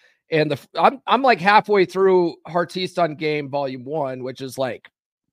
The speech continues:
<sighs> like, it's like an encyclopedia. And it's just his old blog, blog articles, right? So I was reading his, uh,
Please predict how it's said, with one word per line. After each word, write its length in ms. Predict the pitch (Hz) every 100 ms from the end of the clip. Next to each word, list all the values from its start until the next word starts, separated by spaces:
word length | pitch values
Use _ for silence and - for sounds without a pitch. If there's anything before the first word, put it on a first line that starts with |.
| _ _
<sighs> 360 | 113 - _
like, 200 | 135 127
it's 140 | 143 -
like 160 | 160
an 80 | 151
encyclopedia. 920 | 131 - - 180 - 156 - 160 127 - _ _ -
And 100 | 285
it's 100 | 277
just 200 | 359 294
his 180 | 311 277
old 200 | 269 185
blog, 280 | 208 254 -
blog 280 | 185 247 202
articles, 380 | 127 131 120 131
right? 180 | 180
So 200 | - 233
I 100 | 220
was 220 | 254 226 262
reading 260 | 262 262
his, 240 | 233 180 -
uh, 60 | 196